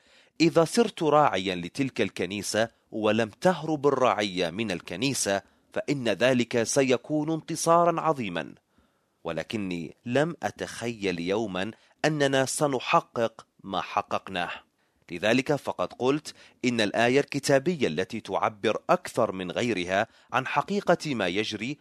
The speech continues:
وعن فهمي طوال سنوات خدمتي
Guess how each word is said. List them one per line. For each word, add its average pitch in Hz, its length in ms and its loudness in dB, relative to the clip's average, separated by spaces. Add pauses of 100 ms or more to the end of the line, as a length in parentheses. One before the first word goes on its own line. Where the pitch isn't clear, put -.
(140)
وعن 95 300 0
فهمي 139 520 0
طوال 104 520 0
سنوات 95 560 -4
خدمتي 113 680 -6